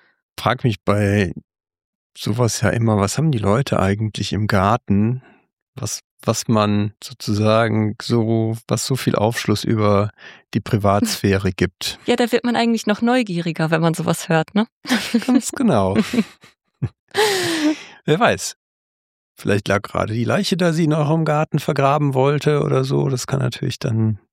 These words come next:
Speaker 1: durchaus vielleicht problematisch werden. <laughs> Gut, machen wir weiter, bevor das hier zu spekulativ wird. Das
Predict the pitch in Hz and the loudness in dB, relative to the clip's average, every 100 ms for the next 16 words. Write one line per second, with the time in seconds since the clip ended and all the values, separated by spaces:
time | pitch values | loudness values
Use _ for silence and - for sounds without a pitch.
0 | _ _ _ - 120 107 107 101 - - | _ _ _ -4 -2 2 0 0 -4 -8
1 | - _ _ _ _ _ _ _ - 107 | -16 _ _ _ _ _ _ _ 0 0
2 | - - 110 104 101 90 92 - - 85 | -2 -2 2 4 2 2 -2 -2 -2 -4
3 | - - - 190 165 - 190 - _ _ | -6 -8 -8 -4 -4 -4 -8 -12 _ _
4 | _ _ _ _ _ _ _ _ _ _ | _ _ _ _ _ _ _ _ _ _
5 | _ _ _ - 117 - - 139 143 143 | _ _ _ -2 -2 -2 -4 0 2 2
6 | 113 104 107 110 104 139 139 - 110 - | 2 2 2 0 -2 -2 -8 -2 -2 0
7 | 120 104 113 101 95 - 113 104 95 - | -2 0 -2 -4 -8 -8 -6 -4 -6 -4
8 | 110 - 98 117 - _ _ - - - | -6 -2 -2 -2 -4 _ _ -20 -20 -20
9 | - _ - 123 113 - | -20 _ -2 0 0 -6